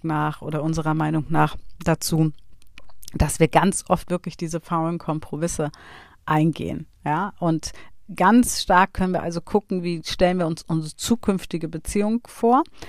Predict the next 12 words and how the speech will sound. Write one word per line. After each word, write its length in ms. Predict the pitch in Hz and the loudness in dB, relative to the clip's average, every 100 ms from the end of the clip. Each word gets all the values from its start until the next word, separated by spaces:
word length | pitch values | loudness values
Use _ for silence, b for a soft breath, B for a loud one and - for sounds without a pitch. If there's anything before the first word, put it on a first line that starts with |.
| B B B - | B B B -2
ähm, 560 | 190 175 175 165 - - _ - | 0 2 0 -2 -8 -16 _ -20
wie, 560 | 226 208 170 202 196 202 | -14 -8 2 4 4 0
wie 480 | 185 185 170 185 185 | -10 -12 -6 -2 -2
hoch 280 | 165 214 190 | 2 2 2
ist 180 | 170 180 | 0 2
unser 220 | 170 165 | 2 0
Frustlevel 800 | - - 220 - - 214 214 226 | -2 2 4 6 6 6 4 4
gerade, 400 | 214 202 214 220 | 2 0 -2 -2
dass 260 | 190 - - | -4 -6 -6
wir 80 | |
Single 440 | 160 - 185 196 202 | -6 -4 -4 -4 -4
sind, 360 | 226 247 359 | -2 0 -2